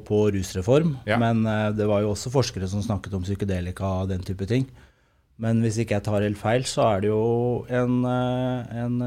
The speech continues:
Speaker 1: tilsvarende konferanse som skal være i mai, tror jeg, med hovedfokus på, på psykedelika, da, hvor,
Speaker 2: Ikke sant? De er flinke, de folka der, altså. Jeg har jo hatt noen på podcasten her før. Noen
Speaker 1: Ja,
Speaker 2: av dem.
Speaker 1: Ivar Gokser og
Speaker 2: Ja.
Speaker 1: blant annet.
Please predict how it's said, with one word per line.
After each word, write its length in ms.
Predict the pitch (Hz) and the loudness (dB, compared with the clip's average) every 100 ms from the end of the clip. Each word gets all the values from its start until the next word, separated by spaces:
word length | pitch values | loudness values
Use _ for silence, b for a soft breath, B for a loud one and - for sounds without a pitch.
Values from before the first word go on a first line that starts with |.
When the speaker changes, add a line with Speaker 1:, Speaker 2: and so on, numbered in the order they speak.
| 117 | -4
Speaker 1:
tilsvarende 720 | 120 107 95 - 98 95 104 | 0 0 0 -2 0 0 -2
konferanse 480 | 104 101 95 90 101 | -2 -2 -2 -4 -4
som 120 | 98 | -4
skal 180 | 98 104 98 | -4 -2 -2
være 200 | 95 95 | -2 -2
i 40 | |
mai, 280 | 98 98 123 | -2 -2 -4
tror 240 | 120 127 135 | -2 -2 -2
jeg, 80 | 131 - | -6 -14
med 380 | 110 101 98 98 | -8 -4 -2 0
hovedfokus 640 | 110 104 92 98 92 98 - | 2 0 0 -6 -6 -8 -8
på, 320 | 95 90 90 | -8 -8 -8
på 160 | 95 90 | -10 -10
psykedelika, 680 | 95 95 98 90 82 98 104 | -8 -6 -4 -4 -6 -8 -10
da, 0 | - - | -12 -12
hvor, 180 | 92 95 | -10 -8
Speaker 2:
Ikke 200 | 90 107 | -6 -4
sant? 400 | 110 127 - - B B B _ _ _ _ _ _ _ _ _ 113 113 | -2 -4 -10 -18 B B B _ _ _ _ _ _ _ _ _ -18 -6
De 80 | 113 | -4
er 60 | |
flinke, 300 | 113 120 104 | -2 -4 -2
de 100 | 117 | -4
folka 260 | 117 110 113 | -2 -4 -2
der, 200 | 120 147 | -2 -2
altså. 160 | 127 101 95 | -4 -8 -6
Jeg 80 | 110 | 0
har 80 | 110 113 | 0 2
jo 60 | |
hatt 160 | 113 - | -2 -4
noen 160 | 113 98 | -4 -4
på 80 | 95 | -6
podcasten 500 | - 95 - 101 - | -8 -8 -8 -10 -6
her 80 | 101 | -4
før. 280 | 101 98 127 - - | -2 -2 -4 -10 -6
Noen 100 | 113 | 0
Speaker 1:
Ja, 120 | 135 | 4
Speaker 2:
av 160 | 139 139 | 4 4
dem. 60 | 127 | 4
Speaker 1:
Ivar 220 | 104 110 | 4 2
Gokser 580 | 113 113 - - 104 110 | 2 0 -2 -2 0 2
og 380 | 110 107 107 107 95 - | 2 2 0 -2 -6 -10
Speaker 2:
Ja. 260 | 107 110 139 - - | -4 -4 -4 -10 -10
Speaker 1:
blant 220 | 110 113 | -6 -4
annet. 400 | 110 107 123 120 | -2 -2 -4 -8